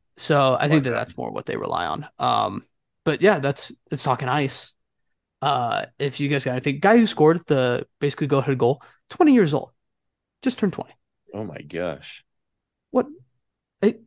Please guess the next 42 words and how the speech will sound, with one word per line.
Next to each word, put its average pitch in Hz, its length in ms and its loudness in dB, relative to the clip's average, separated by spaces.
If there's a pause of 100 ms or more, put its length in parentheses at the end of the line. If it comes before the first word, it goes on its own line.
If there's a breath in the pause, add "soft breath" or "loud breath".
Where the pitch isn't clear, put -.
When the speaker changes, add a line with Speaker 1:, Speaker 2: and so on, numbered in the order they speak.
Speaker 1:
Joey, 220 260 8
this 214 180 0
is 165 180 0
the, 143 300 2
uh, 127 60 0
Speaker 3:
<laughs> 117 200 -4
I - 80 -4
Speaker 1:
remember 185 340 4
Speaker 3:
f-, - 140 -2
I - 20 -4
Speaker 1:
we 160 60 2
had 156 80 2
this 147 120 -4
Speaker 3:
feel, - 100 0
I 156 60 6
feel 139 180 2
Speaker 1:
conversation 104 300 2
Speaker 3:
like - 120 -12
Speaker 1:
about, 131 200 -2
Speaker 3:
we - 60 4
Speaker 1:
uh, 120 120 2
Speaker 3:
do 95 100 2
this 90 180 2
every 87 220 4
Speaker 2:
The - 60 2
Speaker 3:
podcast 110 380 4
Speaker 2:
Mbappe 104 120 4
Speaker 3:
now. - 160 -2
Speaker 2:
conversation. 175 360 -6
Speaker 1:
Yeah, 147 180 0
the 156 100 2
Mbappe 147 420 2
conversation. 156 600 -2
Let's, - 460 -4
let's - 180 -4
figure 127 200 0
it 101 60 -4
out. 92 80 -4
Speaker 3:
What 127 100 -2
are 113 40 0
we 92 80 2
doing? 64 260 -4